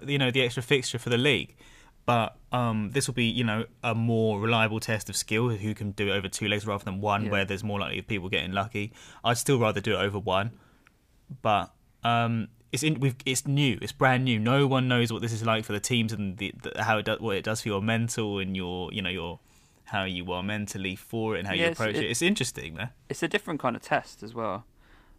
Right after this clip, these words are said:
Speaker 2: I know, you know, you can say it's just an empty stadium, but it's in a different country. It's a different kind of, you know, it's relatively new, and, you know, you've still gotta make sure you take the opportunity, and we've gotta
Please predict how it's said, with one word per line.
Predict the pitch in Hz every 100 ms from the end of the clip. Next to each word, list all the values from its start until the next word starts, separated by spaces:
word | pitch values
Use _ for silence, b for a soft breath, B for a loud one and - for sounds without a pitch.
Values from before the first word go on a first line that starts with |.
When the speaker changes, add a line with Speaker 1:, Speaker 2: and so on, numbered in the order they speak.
| b
Speaker 2:
I | 139
know, | 156 139 127 -
you | 123
know, | 110 104 - -
you | 113
can | 123
say | - 123 107 - - -
it's | 110 - - -
just | 101 -
an | 104
empty | 76 98
stadium, | - 104 107 101 95 104 b b b b _
but | 110
it's | 113
in | 151
a |
different | 131 - 107
country. | - 104 -
It's | 90
a | -
different | 123 - 98
kind | 107 101
of, | 95 - - - - - -
you | 113
know, | 92
it's | 85 -
relatively | 131 113 104 104 107
new, | 107 104
and, | 107 104 - -
you | - 117
know, | 104
you've | 98 107 120
still | - - - 131
gotta | 110 104 98 - b b b b
make | - 110
sure | - 104
you | 95
take | 98 92
the | 92
opportunity, | 82 - 92 69 82 123 -
and | 87
we've | 87 -
gotta | 95 90 90